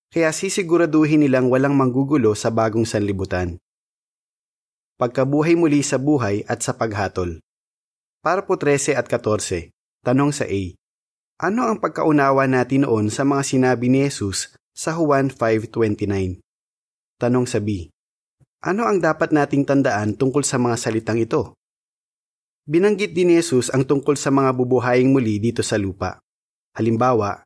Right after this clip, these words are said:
sinabi niya, "Darating ang panahon na ang lahat ng nasa mga libingan ay makaririnig sa tinig niya at mabubuhay silang muli. Ang mga gumawa ng mabubuting bagay tungo sa pagkabuhay muli sa buhay, pero ang mga gumawa ng masasamang bagay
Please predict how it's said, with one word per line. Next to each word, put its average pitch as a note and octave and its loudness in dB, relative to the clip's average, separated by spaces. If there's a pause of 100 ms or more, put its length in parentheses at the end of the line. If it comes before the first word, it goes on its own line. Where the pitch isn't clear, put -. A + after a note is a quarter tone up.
(220)
sinabi A#2 0
niya, G2 -2 (560)
"Darating D#3+ 0
ang D#3 0
panahon C#3 2
na G#2+ -2
ang A2+ 0
lahat C#3 -2
ng C3+ 0
nasa C3 -2
mga A#2+ 0
libingan A#2 0
ay B2 2
makaririnig C3+ 2
sa - -6
tinig D3+ 2
niya G#2 -2 (320)
at C3+ -4
mabubuhay A#2+ 0
silang A2+ 0
muli. F#2 -4 (640)
Ang A#2 2
mga A#2+ 0
gumawa A#2 2
ng A#2+ 2
mabubuting A#2 0
bagay G#2 -2 (240)
tungo F3+ 2
sa E3+ -2
pagkabuhay C3 0
muli A#2 2
sa - -4
buhay, F#2 -2 (500)
pero A#2+ 2
ang A#2 0
mga A#2 2
gumawa A#2 4
ng A#2 0
masasamang B2 -2
bagay G#2+ -2